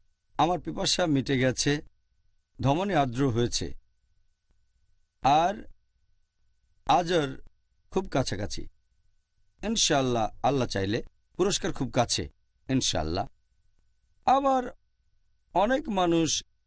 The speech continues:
এই দোয়াটা পড়ে, কিন্তু দোয়াটা তারা পড়ে ইফতারের আগে। ইফতারের সময় কিছু মুখে দেওয়ার আগে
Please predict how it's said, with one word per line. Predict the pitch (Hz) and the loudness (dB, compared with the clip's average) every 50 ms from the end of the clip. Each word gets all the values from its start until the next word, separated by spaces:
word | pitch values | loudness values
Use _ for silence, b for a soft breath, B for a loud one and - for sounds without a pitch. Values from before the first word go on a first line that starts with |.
| _ _ _ _ _ - | _ _ _ _ _ -2
এই | 156 190 247 262 | 0 0 0 0
দোয়াটা | 214 196 180 170 165 156 127 151 143 139 135 131 127 120 - - - _ _ - | 2 2 4 4 2 2 2 2 2 2 4 4 2 2 0 -6 -16 _ _ -2
পড়ে, | 123 120 120 117 117 110 107 - - _ _ _ _ _ - | 0 2 2 2 0 0 -2 -4 -6 _ _ _ _ _ -2
কিন্তু | - 208 233 254 226 | 0 0 0 0 -2
দোয়াটা | 165 135 156 160 175 185 202 - - 226 233 233 - - - - _ _ _ | 0 2 4 4 4 2 0 -2 -2 0 0 0 -2 -4 -10 -20 _ _ _
তারা | - 165 170 165 160 156 156 147 135 - - - _ _ _ _ | 0 0 2 4 4 4 4 2 0 -4 -14 -20 _ _ _ _
পড়ে | - 156 180 214 247 226 170 | 0 0 2 2 4 4 2
ইফতারের | 160 - - - 240 240 233 233 208 | 2 0 0 0 2 2 2 0 0
আগে। | - - 135 147 120 113 107 85 - - - _ _ _ _ _ _ _ _ _ _ _ _ _ _ _ _ _ _ _ _ _ _ _ _ _ - | 0 2 2 2 2 0 -4 -6 -8 -12 -18 _ _ _ _ _ _ _ _ _ _ _ _ _ _ _ _ _ _ _ _ _ _ _ _ _ -2
ইফতারের | 139 131 - - - 233 247 247 247 262 269 | -2 -2 -2 -2 -2 0 0 2 2 0 0
সময় | 214 - - - 151 151 170 202 220 202 | 0 0 0 0 0 0 0 0 -2 -4
কিছু | - 208 170 - 175 175 | -6 -6 -4 0 0 2
মুখে | 156 143 143 127 - 190 208 | 2 2 0 0 -2 -2 -2
দেওয়ার | 185 160 151 147 143 139 135 | 0 2 2 2 2 0 0
আগে | - - 117 127 127 131 147 160 196 | 0 2 4 4 4 2 -2 -4 -4